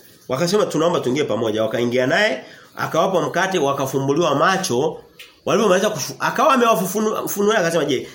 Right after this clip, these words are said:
nyie mna mioyo migumu, mna," hii sura ni ndefu. "Mna mioyo migumu, mnafanya nini?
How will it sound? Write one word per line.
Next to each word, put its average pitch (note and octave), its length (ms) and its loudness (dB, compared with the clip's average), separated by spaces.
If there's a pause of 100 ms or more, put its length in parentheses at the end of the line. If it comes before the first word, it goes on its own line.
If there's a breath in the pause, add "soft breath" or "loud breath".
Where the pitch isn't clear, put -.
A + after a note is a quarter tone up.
(140 loud breath)
nyie F#3 220 4
mna D3 200 2
mioyo C#3+ 340 4
migumu, A#2+ 440 0
mna," G#2+ 220 -4 (520)
hii A#3+ 120 0
sura G3 200 2
ni D3 100 0
ndefu. C#3+ 260 0 (380 loud breath)
"Mna E3 160 2
mioyo E3+ 200 2
migumu, D#3 320 -2
mnafanya D3 360 0
nini? D3+ 420 0